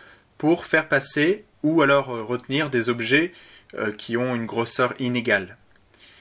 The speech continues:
Et ça vient de là, euh, l'expression « passer quelque chose au crible ».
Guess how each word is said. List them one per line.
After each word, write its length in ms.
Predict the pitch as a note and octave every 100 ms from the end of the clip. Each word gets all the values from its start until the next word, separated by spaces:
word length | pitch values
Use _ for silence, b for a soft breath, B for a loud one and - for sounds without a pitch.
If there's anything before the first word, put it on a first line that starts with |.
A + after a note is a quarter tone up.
| B -
Et 300 | A#2+ A#2+ A2+
ça 160 | -
vient 120 | A#2+ B2+
de 80 |
là, 300 | C3 B2+ A2+ G2+
euh, 100 | G2
l'expression « 720 | G2 - - - - A2 G#2 - - -
passer 480 | G#2+ - A#2 G#2 - _
quelque 260 | - G2+ G#2+
chose 380 | - A#2 G#2 -
au 100 | G#2+
crible ». 540 | - - A2+ G2+ F2+